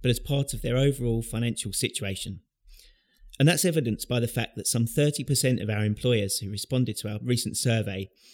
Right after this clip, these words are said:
are planning to offer employees more support with creating a financial plan based on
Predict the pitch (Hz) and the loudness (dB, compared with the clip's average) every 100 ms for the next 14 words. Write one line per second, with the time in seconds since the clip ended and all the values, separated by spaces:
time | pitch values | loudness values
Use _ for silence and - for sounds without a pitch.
0 | - _ _ - 156 156 151 143 123 - | -20 _ _ -4 2 2 4 2 0 0
1 | 117 110 - 135 120 113 135 139 127 - | 0 0 0 0 0 2 2 2 -2 -4
2 | 143 120 - 117 - 120 113 - 107 - | -4 -4 -6 -12 -6 -2 -2 -4 -8 -6
3 | 123 127 - 110 110 92 95 107 - 104 | -2 -2 -2 -6 -8 -8 -8 -10 -6 -6
4 | - 104 98 | -4 -4 -4